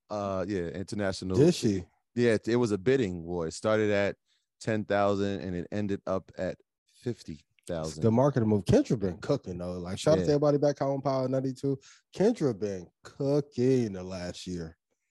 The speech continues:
Speaker 1: Yeah, yeah, yeah.
Speaker 2: Yeah,
Speaker 1: Shout, that was,
Speaker 2: yeah.
Speaker 1: that was, that was a performance. And talking about performances, uh,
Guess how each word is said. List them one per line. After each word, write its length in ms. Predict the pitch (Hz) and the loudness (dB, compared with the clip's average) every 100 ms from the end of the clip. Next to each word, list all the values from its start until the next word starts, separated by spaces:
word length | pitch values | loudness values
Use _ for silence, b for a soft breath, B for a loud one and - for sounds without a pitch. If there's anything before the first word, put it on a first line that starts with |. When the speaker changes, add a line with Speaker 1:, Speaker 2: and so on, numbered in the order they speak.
| _ - | _ -6
Speaker 1:
Yeah, 200 | 98 90 | -2 -2
yeah, 260 | 85 87 | -2 -4
yeah. 240 | 90 92 90 | -2 -2 -2
Speaker 2:
Yeah, 40 | 82 | -4
Speaker 1:
Shout, 300 | 87 95 95 | -2 -2 0
that 160 | 98 | 0
was, 100 | 101 87 | 0 0
Speaker 2:
yeah. 20 | |
Speaker 1:
that 140 | 92 | 0
was, 160 | 101 98 | 0 -2
that 160 | 95 95 | -2 -2
was 120 | 95 | -2
a 40 | |
performance. 540 | 92 92 107 101 82 - | -6 -8 -4 -4 -6 -6
And 400 | - 101 101 85 - | -4 -2 -2 -4 -4
talking 260 | - 117 113 | 0 2 2
about 240 | 104 107 | 2 0
performances, 720 | 104 - 131 135 131 160 156 - b b b _ | -2 -4 -2 -2 0 0 0 -6 b b b _
uh, 420 | 110 117 117 107 | 0 2 4 2